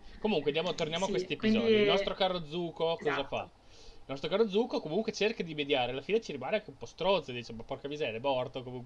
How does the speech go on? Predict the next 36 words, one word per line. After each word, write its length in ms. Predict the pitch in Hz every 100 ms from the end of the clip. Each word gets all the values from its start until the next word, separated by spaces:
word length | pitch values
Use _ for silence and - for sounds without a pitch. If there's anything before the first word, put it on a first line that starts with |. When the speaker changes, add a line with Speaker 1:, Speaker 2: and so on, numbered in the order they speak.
| -
Speaker 1:
coglione 540 | 147 147 135 131 131
questo." 480 | 117 113 117 - 123 - - - - - -
Eh, 640 | 143 135 135 135 135 135 139
vabbè, 280 | 160 147 120
comunque 880 | 160 180 202 196 202 185 156 143 143
alla 160 | 143
fine, 920 | 180 170 147 151 156 147 139 131 131 123
mm, 320 | 120 117 117 - -
con 200 | - 175
riserve 760 | 165 208 - 117 110 110 131 -
accettano 580 | 135 - 123 - 147 151
Zuko 500 | 120 101 90 113 113 -
come 960 | 110 101 104 107 107 101 101 98 98 101
membro 360 | 113 104 120
del 160 | 143 139
team 180 | 117 107
Avatar. 400 | 135 98 - - - -
Speaker 2:
Esatto. 500 | 202 196 190 - 208 -
Speaker 1:
Tra 100 | 156
l'altro 200 | 226 247
Speaker 2:
Ed 60 |
è, 40 | 254
Speaker 1:
credo 140 | 202
che 60 | 247
Speaker 2:
ed 80 | 208
è 40 |
Speaker 1:
l'unica, 140 | 233 247
Speaker 2:
principalmente 480 | 202 262 247 226 240
grazie 140 | 214
Speaker 1:
l'unica 160 | 226 202
Speaker 2:
a 40 |
Toph. 120 | 190
Speaker 1:
entusiasta 560 | 185 180 180 196 185 208
è, 100 | 175 -
è 120 | 143
Toph, 280 | 110 110